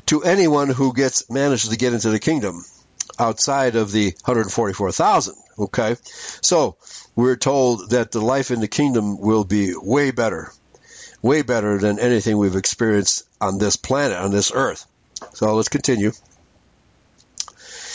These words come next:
In a covenant, uh, like Abraham's, Brahma, or God, is an eternally generous father, ever present, and always pleased in and giving and receiving of gifts,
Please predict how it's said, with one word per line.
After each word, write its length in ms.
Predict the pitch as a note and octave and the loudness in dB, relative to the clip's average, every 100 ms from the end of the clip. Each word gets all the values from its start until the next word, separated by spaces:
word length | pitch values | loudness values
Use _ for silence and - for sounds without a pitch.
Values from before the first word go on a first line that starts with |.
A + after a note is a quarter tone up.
| - | -8
In 120 | C3+ D3 | 0 0
a 60 | |
covenant, 460 | D3 A#3+ C4+ G#3+ G#3 _ _ _ | 2 0 2 2 0 _ _ _
uh, 200 | B2+ B2 | 0 0
like 340 | B2+ D3 C#3 D#3 | 0 -2 -2 -2
Abraham's, 720 | G3 D3+ G#2+ E2 F#2+ - - - _ - | -2 -2 -4 -6 -4 -4 -4 -12 _ -4
Brahma, 500 | A#2+ D3+ G#3 G3+ F#3 - _ _ _ _ - _ _ | -2 0 0 2 2 -2 _ _ _ _ -20 _ _
or 200 | - A#2+ | 0 0
God, 520 | A2 C3+ B2+ G#2 A#2 - | 0 -2 0 0 -2 0
is 260 | B2+ A#2 | 0 2
an 100 | A#2 | 0
eternally 680 | A2 G#2+ - E3+ F3+ D#3+ D#3 | -2 -2 -2 0 2 2 2
generous 520 | A#2+ B2+ C3 A#2+ A2+ | 2 0 2 2 0
father, 600 | - C3+ B2 F#2+ F2 A#2+ C3+ _ _ _ _ _ _ _ _ _ - _ | -2 -4 -2 -4 -2 -4 -4 _ _ _ _ _ _ _ _ _ -20 _
ever 200 | B2+ G3+ | 0 0
present, 640 | - B2 G2+ C#3+ - - - _ | 0 -2 -2 -4 -6 -8 -10 _
and 160 | B2 B2 | 0 0
always 500 | C3+ F#3 A3 G3+ - | 2 0 2 0 0
pleased 720 | - G3 A3+ F3+ D#3 - - _ | -6 -4 -2 0 -2 -4 -8 _
in 160 | - E3+ | 0 2
and 220 | D#3+ D3+ | 2 0
giving 360 | B2 F#3+ F3 D#3 | -2 0 0 0
and 140 | C#3+ | 2
receiving 500 | C#3+ C#3 D3+ E3 D#3+ | 2 2 2 2 2
of 180 | B2+ G2+ | 0 0
gifts, 580 | A#2 D3 - C3+ - | 0 0 0 -2 -2